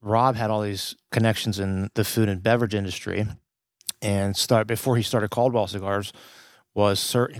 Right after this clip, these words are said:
had a, a company called Hotel Humidor. And it, he invented it. He was a real estate agent at the time, but he forgot his cigars in the car, didn't want to get the valet,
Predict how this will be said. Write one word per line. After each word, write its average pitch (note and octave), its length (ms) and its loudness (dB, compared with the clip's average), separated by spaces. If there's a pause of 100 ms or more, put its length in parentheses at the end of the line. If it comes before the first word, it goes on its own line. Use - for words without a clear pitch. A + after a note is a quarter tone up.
(140)
had A#2+ 140 0
a, G#2+ 140 0 (880)
a G2+ 160 0
company A2 300 2
called G#2 220 0
Hotel G2 300 0
Humidor. G#2+ 600 -2
And G2+ 480 -2 (360)
it, A#2+ 180 -2 (220)
he C3 240 4
invented A#2+ 400 2
it. A#2+ 100 -4
He A#2 80 -4
was B2 140 2
a G#2 60 -2
real C#3 220 0
estate G2+ 240 -6
agent G2 220 -6
at F#2 160 -6
the - 60 -18
time, G2+ 400 0 (380)
but A2 100 2
he G#2+ 40 4
forgot A#2 320 2
his G#2+ 100 -2
cigars A2 340 -2
in G2+ 60 -8
the F#2+ 60 -6
car, A2+ 340 0
didn't G2+ 200 -4
want G#2+ 140 -2
to G2+ 40 -2
get G2 120 -2
the G2+ 100 -2
valet, F#2+ 560 0